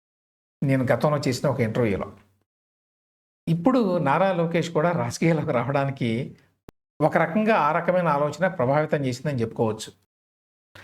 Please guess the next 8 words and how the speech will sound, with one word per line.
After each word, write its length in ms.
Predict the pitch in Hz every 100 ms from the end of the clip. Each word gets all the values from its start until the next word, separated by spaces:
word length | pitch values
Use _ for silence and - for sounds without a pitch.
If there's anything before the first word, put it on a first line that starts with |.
| - 170
ఇక 80 |
రాజకీయాల్లో 600 | 180 135 175 196 254 247 226
ఎప్పుడైనా 760 | 196 180 180 170 170 170 - _ _ _ _ _ _ _ _ _ -
కళ్ళమ్మ 300 | 147 175 208
నీళ్ళు 300 | 165 151 151
వచ్చినాయా 520 | 139 110 104 95 104 - _ _ _ _ _ _ _ _ _ -
అనే 180 | 131 135
ప్రశ్నకి 800 | 131 123 - 170 151 127 135 -